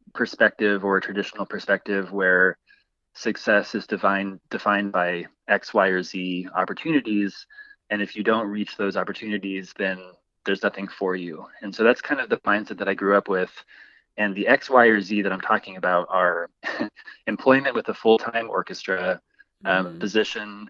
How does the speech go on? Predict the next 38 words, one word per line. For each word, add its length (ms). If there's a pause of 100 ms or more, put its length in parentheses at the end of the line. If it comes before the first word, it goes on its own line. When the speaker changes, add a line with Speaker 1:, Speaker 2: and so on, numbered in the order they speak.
Speaker 1:
at 300
a 80
full-time 440
university, 840
or 560 (220)
winning 240
a 60
bunch 180
of 100
competitions 720
and 80
becoming 320
a 60
soloist. 640 (220)
Speaker 2:
Yeah. 320 (140)
Speaker 1:
And 320 (100)
all 280
three 380
of 120
those, 640 (160)
like, 220
numerically 640
speaking, 600
are 480
kind 360
of 80
equivalent 480
to 80
winning 240
the 120
Olympics. 560 (140)
<laughs> 160
You 100
know, 60
it, 220
it's 180
Speaker 2:
<laughs> 140
Speaker 1:
possible, 480